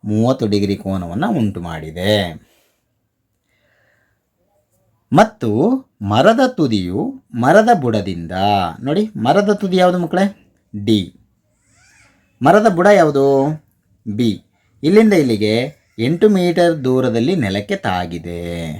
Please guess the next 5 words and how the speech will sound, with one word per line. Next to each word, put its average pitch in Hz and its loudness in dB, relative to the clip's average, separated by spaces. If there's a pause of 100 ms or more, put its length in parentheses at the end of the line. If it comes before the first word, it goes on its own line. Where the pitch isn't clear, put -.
(140)
ಅಂದ್ರೆ 113 0 (440)
ಇಲ್ಲಿಂದ 127 0 (800)
ಎಂಟು 147 0 (160)
ಮೀಟರ್ 131 2 (160)
ದೂರದಲ್ಲಿ 104 -2